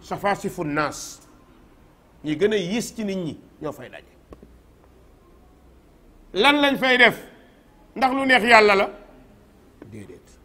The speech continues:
Fecc, tëgg, njaaloo, drogué wu, naan sàngara, def lu bon, jaay sa bopp, futti sa yaram, jaay sa personnalité, perte sa jaamu Yàlla. Ci musique relam.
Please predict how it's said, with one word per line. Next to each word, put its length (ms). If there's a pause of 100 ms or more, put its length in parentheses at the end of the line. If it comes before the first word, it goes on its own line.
(520)
Fecc, 460 (920)
tëgg, 240 (840)
njaaloo, 480 (680)
drogué 380
wu, 140 (640)
naan 300
sàngara, 480 (480)
def 280
lu 120
bon, 240 (600)
jaay 240
sa 140
bopp, 300 (540)
futti 280
sa 140
yaram, 260 (520)
jaay 220
sa 120
personnalité, 800 (380)
perte 300
sa 160
jaamu 320
Yàlla. 300 (340)
Ci 80
musique 260
relam. 320